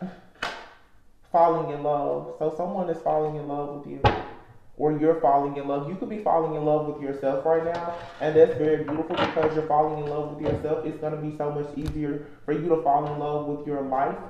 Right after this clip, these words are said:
and for someone else to fall in love with you. Okay? Um, I'm gonna leave it here, you guys. I think that this was an incredibly beautiful reading today. Um, I hope that everyone is blessed with this secu-, yeah, law of attraction and security.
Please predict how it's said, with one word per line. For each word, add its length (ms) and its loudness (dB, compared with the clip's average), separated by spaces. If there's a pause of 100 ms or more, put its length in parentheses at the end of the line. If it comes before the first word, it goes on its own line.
and 300 0
for 180 -6
someone 440 -4
else 200 -8
to 60 -4
fall 320 2
in 80 -6
love 260 -2
with 240 -10
you. 240 -10 (800)
Okay? 240 -8 (840)
Um, 580 -2 (560)
I'm 120 0
gonna 220 -2
leave 180 -2
it 80 0
here, 120 -4
you 100 -6
guys. 220 0
I 60 2
think 200 -2
that 100 -4
this 220 -2
was 220 0
an 120 -4
incredibly 600 -6
beautiful 440 -4
reading 340 -4
today. 420 -2 (480)
Um, 600 2
I 120 6
hope 300 2
that 140 6
everyone 480 2
is 180 0
blessed 340 0
with 200 -4
this 140 -2
secu-, 340 -8
yeah, 200 2
law 340 4
of 80 0
attraction 320 0
and 120 -6
security. 520 -4